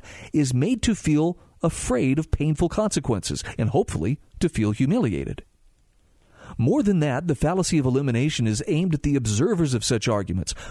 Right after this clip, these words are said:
with the intent of intimidating them. Act like her, and you'll be attacked like her.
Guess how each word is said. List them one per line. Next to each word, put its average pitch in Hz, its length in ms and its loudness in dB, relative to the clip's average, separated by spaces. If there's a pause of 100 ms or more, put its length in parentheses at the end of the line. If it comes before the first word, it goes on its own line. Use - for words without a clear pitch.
with 127 280 0
the 185 120 0
intent 139 320 2
of 120 100 0
intimidating 117 680 0
them. 73 180 -6 (600)
Act 139 220 0
like 160 220 2
her, 185 260 0 (140)
and 110 100 2
you'll 117 120 2
be 127 160 2
attacked 151 400 0
like 110 200 0
her. - 320 -4